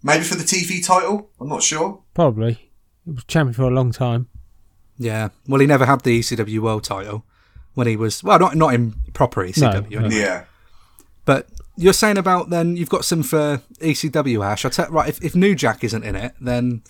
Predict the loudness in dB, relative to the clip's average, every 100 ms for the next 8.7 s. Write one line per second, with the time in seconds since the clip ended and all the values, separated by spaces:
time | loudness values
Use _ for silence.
0 | 0 4 6 4 0 0 0 0 0 0
1 | 0 8 10 10 6 _ _ _ 2 6
2 | 8 8 10 10 8 4 6 8 8 8
3 | 6 6 2 0 0 0 0 0 0 0
4 | 0 -2 -2 -2 -2 -2 0 0 0 -2
5 | -2 -2 0 2 2 2 -2 -2 0 4
6 | 4 2 -4 _ _ -2 0 0 2 4
7 | 4 2 8 10 10 10 10 8 4 0
8 | 0 -2 -2 -4 -2 -2